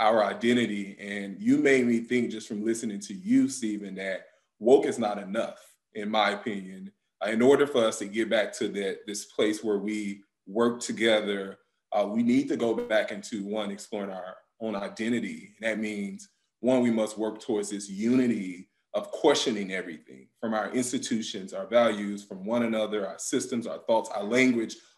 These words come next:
all of those different things, in order for us to evaluate who we, how we truly bring ourselves to this, this place now, this current environment that we're living in.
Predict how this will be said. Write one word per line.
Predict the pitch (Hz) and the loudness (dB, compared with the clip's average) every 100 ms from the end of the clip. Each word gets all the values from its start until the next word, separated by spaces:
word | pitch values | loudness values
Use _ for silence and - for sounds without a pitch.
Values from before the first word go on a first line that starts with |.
| - | 4
all | 127 135 | 8 10
of | 123 | 8
those | 117 113 | 6 2
different | 107 117 107 98 | -2 -2 -4 -6
things, | 117 135 160 160 - _ _ | -2 -2 -2 -6 -12 _ _
in | 127 117 | 0 0
order | 127 127 135 123 | 6 8 8 4
for | 123 | 0
us | 104 - | 0 -2
to | 104 | -8
evaluate | 95 110 117 117 104 98 95 90 _ _ _ _ _ _ _ _ _ _ _ | 0 4 4 4 2 0 -4 -10 _ _ _ _ _ _ _ _ _ _ _
who | 143 139 | 6 8
we, | 135 127 117 - - | 8 8 6 0 -10
how | - - 139 | 0 6 6
we | 131 | 6
truly | 120 147 120 | 4 4 4
bring | 117 117 110 | 2 0 0
ourselves | 107 95 - 113 120 - | 0 0 -2 0 0 -2
to | 107 | -6
this, | - 107 101 - | -4 -2 -2 -4
this | 101 95 | -8 -8
place | - 98 92 98 | -4 -4 -4 -8
now, | 92 85 87 | -8 -10 -10
this | 104 104 - - _ - | -6 -6 -6 -16 _ -2
current | 135 117 101 | 2 2 0
environment | 101 107 104 104 101 | 2 4 4 0 -4
that | 95 | -6
we're | 95 92 | -10 -6
living | 104 110 104 | -6 -4 -6
in. | 92 87 90 | -8 -14 -18